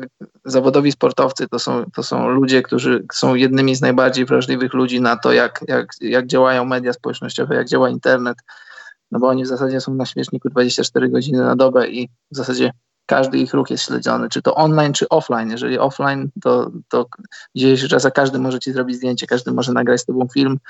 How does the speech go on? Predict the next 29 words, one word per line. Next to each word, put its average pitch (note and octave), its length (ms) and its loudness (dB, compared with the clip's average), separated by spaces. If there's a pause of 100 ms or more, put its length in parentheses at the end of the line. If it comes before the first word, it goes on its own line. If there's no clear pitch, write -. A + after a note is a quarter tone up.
(340)
a B2+ 120 2
jeżeli C3 260 4
online, C#3+ 340 2
no C3+ 80 -2
to C#3 80 -4
musisz C3+ 280 -2
ważyć C3+ 300 2
każde C3 300 0
słowo, C3 340 -2
bo A2+ 420 -4 (500)
twój - 240 -4
tweet - 280 6 (100)
będzie C3 340 4
retweetowany C3+ 760 2
tysiące C3 560 0
czy B2+ 160 -8
dziesiątki C#3+ 460 -2
tysięcy C3+ 400 -2
razy. C3 360 0 (760)
Jeśli - 200 -2
zobaczycie D3 440 2
na, C3+ 360 -2 (100)
na, A#2 300 -6
na B2 200 -2
profile C3+ 420 0
największych B2+ 460 -2
koszykarzy B2 500 0
N A#2+ 140 -4
B B2 80 -2